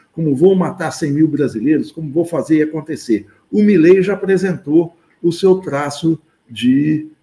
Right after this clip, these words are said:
doideira na economia argentina, que é dolarizar toda a economia, já que existe uma inflação muito forte, e com dólares nós vamos resolver o problema da população, o problema do país. Só que como o país não consegue internalizar dólares, não consegue ter dólares,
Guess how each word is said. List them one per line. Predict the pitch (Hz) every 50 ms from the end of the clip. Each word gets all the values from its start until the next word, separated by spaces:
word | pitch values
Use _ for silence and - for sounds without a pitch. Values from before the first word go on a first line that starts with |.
| _ _
doideira | - 143 180 156 120 139 147 147 139 143 139
na | 139 139
economia | 135 139 139 127 127 131 135 131
argentina, | 123 139 127 98 - - 101 92 -
que | - 156
é |
dolarizar | 143 135 160 165 156 156 147 135 131 117 147 131 127 - - -
toda | - 262 254 208 220
a | 190
economia, | - 202 202 202 196 190 214 240 247 190
já | 131 127 135 127
que | - 127
existe | 120 127 139 131 131
uma | 135 135
inflação | 131 135 139 135 117 - 127 127
muito | 151 185 185 -
forte, | - 175 202 202 190 - - - _ _ - _ _ -
e | 185 185
com | - 240 220 190
dólares | 156 151 156 160 160 170 175 170 175 175 -
nós | 185 190 180 -
vamos | - 147 156 160 143
resolver | 151 160 180 175 175 156 117 - 131 147 156 151 156 - - _ _ -
o | 175
problema | 165 - 185 180 175 131 123 127 131 131 131 139 147 147 135 - _ _ _ _
da | - 135 131 131
população, | - - 151 151 156 175 165 - - - - 131 135 143
o | 143 139
problema | 147 147 135 123 139 139 139 139
do | 151 156
país. | - 147 120 98 92 - - - _ _ _ _ _ _ _ _
Só | _ - 285 269
que | 233 -
como | 208 - 220 208 196
o | 185
país | 190 - 160 143 143 135
não | 143 160 160
consegue | 151 165 160 139 - - 180 190 185 180 170
internalizar | 165 165 - 156 127 139 139 127 123 120 - - 123 120 113 104
dólares, | - 185 196 185 160 117 92 95 95 - - _ _ _ _
não | 156 160 151
consegue | - 147 131 - - 170 165 - 135
ter | - - 120
dólares, | 110 107 156 175 170 165 143 214 - - _